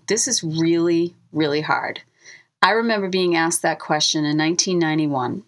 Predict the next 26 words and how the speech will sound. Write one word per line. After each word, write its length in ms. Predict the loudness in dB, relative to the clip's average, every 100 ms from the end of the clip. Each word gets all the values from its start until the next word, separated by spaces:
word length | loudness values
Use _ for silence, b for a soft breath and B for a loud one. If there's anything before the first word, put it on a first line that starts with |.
| -4
to 120 | 0
make 220 | 0 0
a 40 | -2
list 380 | 0 0 -2
of 120 | -6 -4
ten 320 | -2 0 0
things 340 | -2 0 -2
I 160 | -2 -2
liked 300 | 0 -2 -4
about 240 | -4 -4
myself, 460 | -4 -4 -4 -6 -6
to 140 | -6 -2
write 200 | -2 -2
them 100 | -2
down 240 | 0 0
on 120 | -2
a 40 | -2
piece 260 | -2 -4
of 80 | -4
paper, 440 | -6 -6 -6 -8 -10 _ _ _ _ -2
and 100 | -2
I 80 | -2
couldn't 360 | -2 -2 -2
think 240 | -2 -4 -6 -6
of 160 | -6 -4
one, 420 | -2 -2 -4 -10